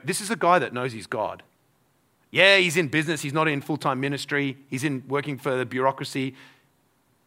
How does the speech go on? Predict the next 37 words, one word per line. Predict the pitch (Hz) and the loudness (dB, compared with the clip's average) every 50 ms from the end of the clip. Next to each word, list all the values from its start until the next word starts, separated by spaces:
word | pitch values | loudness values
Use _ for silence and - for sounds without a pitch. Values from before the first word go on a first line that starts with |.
| _ - | _ -10
But | 131 - 156 143 | 0 2 4 4
he | 139 190 208 | 4 2 0
knows | 196 180 202 240 247 185 | 2 2 2 2 0 -2
he's | 220 202 - | -6 -8 -4
God. | - 214 214 214 160 - - - - _ _ _ _ _ _ _ _ _ _ _ _ _ _ _ _ _ _ _ _ _ _ _ _ | -2 -2 -2 -2 -4 -6 -10 -18 -20 _ _ _ _ _ _ _ _ _ _ _ _ _ _ _ _ _ _ _ _ _ _ _ _
He | - 170 156 | -4 0 2
knows | 156 165 185 196 202 202 160 117 | 4 6 6 6 6 4 4 2
the | 147 143 | -2 0
word | 127 143 170 202 220 202 | 2 4 6 8 8 8
of | 180 147 | 6 4
his | 143 127 - | 2 -4 -4
God. | - 117 101 90 80 80 - | -4 -4 -4 -4 -4 -6 -6
Do | 143 | -4
you | 147 151 | 0 0
notice | 180 196 175 | 2 0 2
that? | - 214 220 214 - _ | 0 -2 -2 -2 -4 _
He | - 175 | -4 -4
speaks | - - - - - - - 226 247 254 196 - - - | -4 -4 -4 -6 -4 2 4 6 6 6 4 2 0 2
to | - - | 2 0
God | 180 139 185 214 240 233 214 165 | 2 6 6 8 8 8 6 4
about | 147 117 190 190 190 - - | 4 4 4 4 4 4 2
God, | - 156 135 117 98 - - _ _ _ _ _ _ _ _ _ _ _ _ _ | 0 0 0 -2 -4 -10 -20 _ _ _ _ _ _ _ _ _ _ _ _ _
saying, | - 160 147 139 | -6 -4 0 4
"These | 156 220 247 220 | 4 4 6 6
are | 254 | 6
your | 262 - | 4 4
promises." | 254 - 233 254 240 - - 190 131 - - - - - - | 6 4 4 4 2 0 -4 -6 -6 -6 -8 -14 -14 -2 2
He | 202 214 - | 2 4 6
owns | - 196 226 262 285 285 254 240 185 - | 6 6 6 6 4 2 2 0 0 0
his | - 220 226 165 | 0 0 0 2
part | - 190 175 190 | 2 4 4 4
of | 190 | 4
the | 156 131 | 2 2
problem. | - 180 196 185 | 4 4 4 4
He | 170 151 | 2 0
goes | 156 147 139 | 0 2 4
like, | 147 135 - | 2 2 2